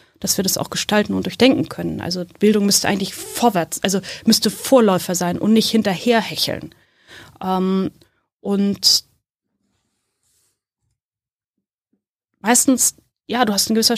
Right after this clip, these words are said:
Weise schon recht, Zivilgesellschaft ist immer erstmal am Anfang, ne? Ähm, und,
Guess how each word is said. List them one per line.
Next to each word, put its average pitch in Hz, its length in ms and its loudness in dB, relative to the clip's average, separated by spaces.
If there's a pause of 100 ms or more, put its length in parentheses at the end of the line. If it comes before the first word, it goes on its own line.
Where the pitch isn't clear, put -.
Weise 220 200 0
schon - 160 -4
recht, - 180 0
Zivilgesellschaft 220 760 2
ist - 120 0
immer 262 160 2
erstmal 180 280 -4
am 180 60 -8
Anfang, 185 480 -6 (120)
ne? 233 180 -8 (540)
Ähm, 190 520 -4 (240)
und, - 580 -2